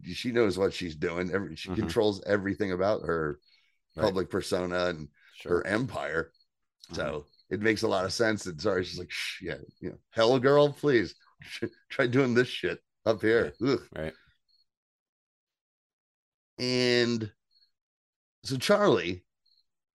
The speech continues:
Speaker 1: she tells, uh, Sarah, she's like, "Look, you're the first mortal to see a god's true form and survive.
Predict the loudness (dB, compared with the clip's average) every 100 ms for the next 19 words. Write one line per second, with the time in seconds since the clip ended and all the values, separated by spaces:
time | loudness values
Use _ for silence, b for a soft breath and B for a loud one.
0 | _ _ _ _ _ _ _ _ _ -4
1 | -2 2 2 6 8 6 4 4 4 2
2 | -2 -4 0 0 -2 _ _ _ 2 4
3 | 2 2 2 2 4 4 6 4 2 -4
4 | -2 0 0 -2 -2 -4 -2 -2 -2 -2
5 | -4 -2 0 0